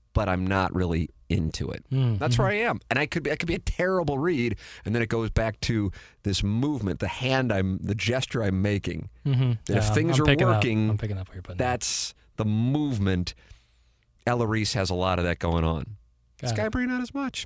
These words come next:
Speaker 2: All right.
Speaker 1: That's where I am.
Speaker 2: Fair
Speaker 1: But then
Speaker 2: enough.
Speaker 1: at the same time, not all women make that, that movement. All right, back to Balloon Party.
Speaker 2: Nice.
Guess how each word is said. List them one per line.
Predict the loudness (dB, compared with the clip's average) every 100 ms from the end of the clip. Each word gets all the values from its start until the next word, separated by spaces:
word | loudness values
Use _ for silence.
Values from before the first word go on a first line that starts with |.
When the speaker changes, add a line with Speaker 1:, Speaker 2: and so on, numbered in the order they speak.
| -8
Speaker 2:
All | -8
right. | -6
Speaker 1:
That's | -2
where | 2
I | 4
am. | 2 0 -4 -8
Speaker 2:
Fair | -4 -2
Speaker 1:
But |
then | 0
Speaker 2:
enough. | 0
Speaker 1:
at |
the | 0
same | 0 -2
time, | -2 -2
not | -2 -2
all | -2
women | -2 -2 -2 -2
make | -2 -4 -6
that, | -8 -8 _ _ _ _ -20 -20 -20 -20 _ -8
that | -6 -6
movement. | -4 -6 -6 -14 -16 -12
All | -8
right, | -4
back | -4 -2
to | 4
Balloon | 6 6 4
Party. | 2 -2 -8 -16
Speaker 2:
Nice. | -14 -10 -10 -10